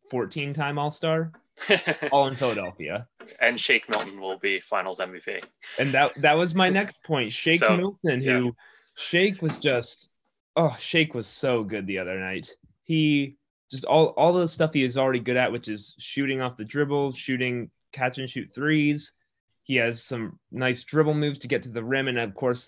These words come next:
Speaker 1: the, the trademark little scoop he has 'cause of his long arms. I mean, like, <laughs> is there anything else to say besides that's, again, like, pretty much all you could have asked for from Shake,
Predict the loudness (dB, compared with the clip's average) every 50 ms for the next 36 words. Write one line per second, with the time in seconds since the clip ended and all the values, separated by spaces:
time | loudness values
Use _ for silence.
0 | -10 -4 -2 0 0 -2 -4 -8 _ _ _ _ _ _ -8 -8 -4 0 0 0
1 | 0 2 2 2 2 2 0 -2 -2 -2 -4 -6 -10 -8 -2 0 2 2 2 0
2 | -2 0 2 2 4 4 2 2 0 -4 -8 -8 -6 -6 -6 -6 -4 -4 -4 -2
3 | -2 -2 0 0 0 2 2 0 0 -2 -4 -4 -10 -16 _ _ _ _ _ _
4 | _ _ _ _ -6 -2 0 0 2 2 2 0 -2 -6 -10 _ _ _ _ _
5 | _ _ _ -2 0 0 0 0 -2 -4 -4 -4 -6 -10 -14 -16 -18 -10 _ -4
6 | 0 2 4 4 4 4 2 2 2 2 0 -2 0 2 4 4 4 2 0 2
7 | 2 2 2 2 -2 -4 0 0 2 2 0 -4 -6 -2 -2 2 4 4 4 4
8 | 4 2 0 -2 -4 -8 _ -6 -4 -2 -2 -2 -2 -4 -4 -2 0 2 2 2
9 | 0 -2 -4 -4 -2 0 0 0 0 -2 -6 -8 -6 -4 -2 -2 -2 -4 -6 -6
10 | -6 -4 -4 -6 -6 -4 0 2 2 2 0 -2 -8 -12